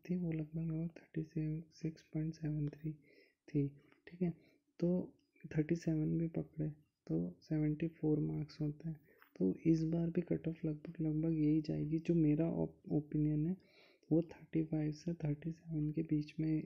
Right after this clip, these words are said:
ही इस बार की कट ऑफ जाना चाहिए, क्योंकि ये वाला जो factor है वो compensate कर देगा बाकी की चीज़ों को।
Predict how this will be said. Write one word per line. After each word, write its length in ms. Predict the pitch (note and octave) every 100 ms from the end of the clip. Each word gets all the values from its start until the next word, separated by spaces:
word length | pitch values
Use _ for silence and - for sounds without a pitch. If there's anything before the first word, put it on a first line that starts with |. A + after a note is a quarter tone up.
| -
ही 240 | C#3 D3+ E3+
इस 240 | E3 D3+
बार 180 | D3+ D3+
की 160 | D#3 D#3
कट 260 | D3+ D3+
ऑफ 100 | D#3
जाना 280 | D#3 D3+ D3
चाहिए, 260 | D3 E3+ E3
क्योंकि 300 | D3+ D3+ E3
ये 220 | D#3 D3+
वाला 220 | D3+ D#3
जो 140 | D#3 D#3+
factor 420 | D3+ D3 - D#3+
है 60 |
वो 80 | E3
compensate 640 | - D3 C#3 C#3+ D#3 D3+
कर 200 | - D3
देगा 300 | C#3 C#3+ E3+ F#3+ - - - - _ _ _ _ _ _ _ _ _ D3+
बाकी 300 | D3 C#3 D#3+
की 120 | D#3
चीज़ों 380 | - D3 D3 C#3
को। 240 | - D3+